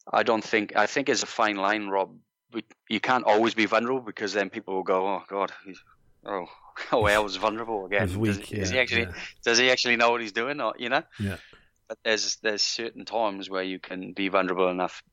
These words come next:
Speaker 1: and to, to stop that ripple in the, in the pond effect. Go, "Hey mate, that's my fault. I've, I've stuffed that."
Speaker 2: Hmm.
Speaker 1: You know,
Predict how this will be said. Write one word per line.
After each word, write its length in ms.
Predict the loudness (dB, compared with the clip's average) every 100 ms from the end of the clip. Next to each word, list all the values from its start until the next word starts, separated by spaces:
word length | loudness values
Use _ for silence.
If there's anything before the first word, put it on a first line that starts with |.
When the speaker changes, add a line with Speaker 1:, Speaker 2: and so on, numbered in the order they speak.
| _ _ -2
Speaker 1:
and 420 | 0 -2 -4 -8
to, 260 | -6 -6 -2
to 100 | -2
stop 360 | 2 2 2 2
that 200 | 0 2
ripple 440 | -2 -2 0 -2 -2 -4
in 100 | -6
the, 100 | -8 -4
in 120 | -2
the 60 | -2
pond 280 | 0 0 2
effect. 380 | 0 0 -2 0
Go, 220 | 0 0 0
"Hey 160 | 2
mate, 220 | 2 0 0
that's 340 | -2 0 -4
my 200 | -2 -4
fault. 340 | -2 -4 -4 -8 0
I've, 240 | 0 0 0
I've 220 | 0 0
stuffed 340 | 0 -2 -2
that." 180 | -6 -6 _ _ _ -10
Speaker 2:
Hmm. 320 | -8 -8 -10 -14 _ _ _ _ _ _ _ _
Speaker 1:
You 100 | -6
know, 220 | -2 -2